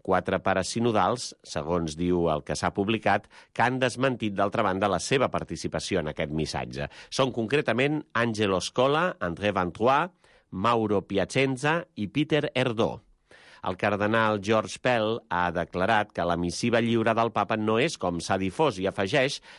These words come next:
que el qui l'ha fet a circular dies després aquest text i aquesta llista de signatures perquè es publiquessin ha ocasionat un trastorn no desitjat pels signants, almenys per alguns dels més autoritzats. En aquesta línia conclou que cal no deixar-se condicionar.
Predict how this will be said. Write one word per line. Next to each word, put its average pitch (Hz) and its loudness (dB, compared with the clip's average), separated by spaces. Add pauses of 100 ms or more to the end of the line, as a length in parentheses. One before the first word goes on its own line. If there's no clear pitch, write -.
(140)
que 95 0
el 90 -2
qui 90 -4
l'ha 113 2
fet 117 -2
a 113 0
circular 117 0
dies 107 0
després 101 -2
aquest 107 -4
text 92 -2
i 90 0
aquesta 107 -2
llista 104 0
de 85 0
signatures 113 0
perquè 90 0
es - -12
publiquessin 107 -2 (220)
ha 110 2
ocasionat 127 0
un 143 -2
trastorn 107 0
no 127 2
desitjat 95 -2
pels 82 -4
signants, 98 0
almenys 95 0
per 92 0
alguns 92 0
dels 80 -4
més 92 0
autoritzats. 80 -4 (260)
En 80 -4
aquesta 90 -2
línia 95 0
conclou 92 0
que 80 -4
cal 107 2
no 107 2
deixar-se 101 -2
condicionar. 113 0